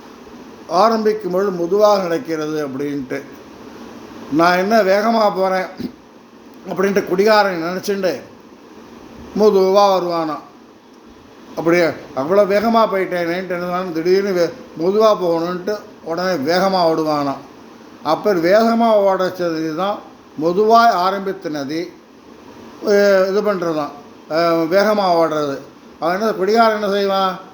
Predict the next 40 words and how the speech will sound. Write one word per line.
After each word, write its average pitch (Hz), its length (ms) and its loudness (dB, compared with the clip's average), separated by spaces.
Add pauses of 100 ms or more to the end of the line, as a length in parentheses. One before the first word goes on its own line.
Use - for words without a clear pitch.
(160)
கல்லு 220 300 0
மேல 190 240 2
விழுந்து 185 520 0
பிறண்டுண்டு, 180 720 0 (280)
எப்படா 180 400 -2
கல்லு 175 240 -2
விழுந்து 175 240 -2
கொடுத்தா, 170 260 0
மேல 175 240 0
விழுந்து 170 260 0
கொடுத்தான்ட்டு 160 300 -2
கல்லை 165 260 -2
தூக்கி 156 180 -4
மேல 165 240 0
போறது, 160 220 -2
மேல 165 280 2 (300)
இது 160 160 0
மேல 165 340 2
இது 160 200 -2
பண்ணிக்கிறது, 156 280 -2
அடிக்கிறது, 156 640 -2 (220)
அது 156 120 -2
மேல 165 120 -2
தாண்டி 165 320 0
குதிக்கிறது, 160 520 -2
கல்லே 160 280 0
இல்லாத 170 320 0
இடத்துல 160 100 -4
தாண்டி 160 260 -2
குதிக்கிறது, 160 640 -2 (320)
கல்லு 196 280 2
எடுக்கிற 175 320 2
இடத்துல 165 160 -2
வந்து 170 380 0
அது 165 120 0
மேல 170 180 0
விழுந்து 165 280 0
பிறண்டுறதுன்ட்டு 156 960 -2 (460)
எப்படி 185 300 0
இருப்பானோ, 175 640 0